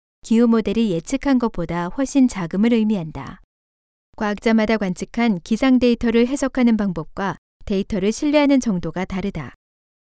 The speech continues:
엘라베마 대학교 지구 시스템 과학센터 책임자이자 저명한 기후학자인 존 크리스티 교수는 아이피씨씨의 주요 저자 중 한 명이다. 그는 도시를 확장하고 지구 표면을 개발하는 활동이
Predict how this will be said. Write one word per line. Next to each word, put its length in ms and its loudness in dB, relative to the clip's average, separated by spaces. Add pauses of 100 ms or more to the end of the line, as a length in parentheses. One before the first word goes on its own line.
(160)
엘라베마 480 4
대학교 420 0
지구 340 0
시스템 460 0
과학센터 580 -4
책임자이자 840 -4 (220)
저명한 500 0
기후학자인 800 0
존 300 2
크리스티 420 -6
교수는 500 -4 (260)
아이피씨씨의 840 0
주요 320 2
저자 300 -4
중 160 -4
한 160 0
명이다. 460 -2 (720)
그는 240 4
도시를 440 2
확장하고 640 0
지구 340 -2
표면을 420 2
개발하는 540 0
활동이 600 -4